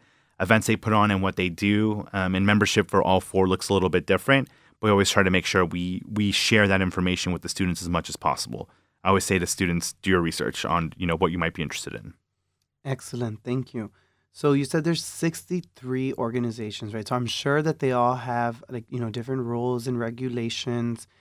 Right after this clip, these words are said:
Speaker 2: in terms of, like, recruitment. Like, why should students consider joining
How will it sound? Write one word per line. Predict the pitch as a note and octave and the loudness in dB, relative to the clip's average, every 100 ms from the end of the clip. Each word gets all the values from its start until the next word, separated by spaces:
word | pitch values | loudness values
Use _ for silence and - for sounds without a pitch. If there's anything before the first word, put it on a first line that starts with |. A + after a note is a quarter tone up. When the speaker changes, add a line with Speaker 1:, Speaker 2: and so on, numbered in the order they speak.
| _ _ _ | _ _ _
Speaker 2:
in | C#3 | -6
terms | B2 B2+ A#2 | -2 -2 -2
of, | B2 | -4
like, | B2+ - | -4 -6
recruitment. | B2 - C3+ C3+ C#3 | -12 -8 -6 -4 -4
Like, | C3+ B2 _ _ | -4 -8 _ _
why | B2+ C3+ D#3+ | -4 0 2
should | F3 - G3 | 2 2 2
students | F3+ - - C3+ C#3 C3+ B2+ - _ - | 2 -8 -6 -2 0 0 -4 -10 _ -6
consider | B2+ A2+ C3+ B2+ B2+ | -4 -4 -2 0 0
joining | A#2 A#2+ A#2+ A#2 A#2 A2+ A2+ | -2 -4 -2 -2 -2 -2 -4